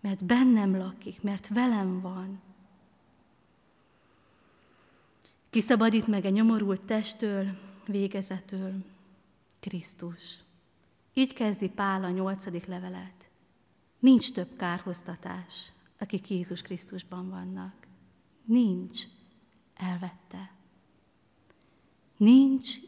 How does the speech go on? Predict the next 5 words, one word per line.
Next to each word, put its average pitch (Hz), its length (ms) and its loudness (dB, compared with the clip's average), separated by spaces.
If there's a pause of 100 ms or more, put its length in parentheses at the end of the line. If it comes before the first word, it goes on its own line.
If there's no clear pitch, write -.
(160)
ítélet 190 840 -2 (140)
rajtad 190 600 -4 (320)
és - 280 -10
rajtam 185 640 -8 (360)
Krisztusért. - 1000 -10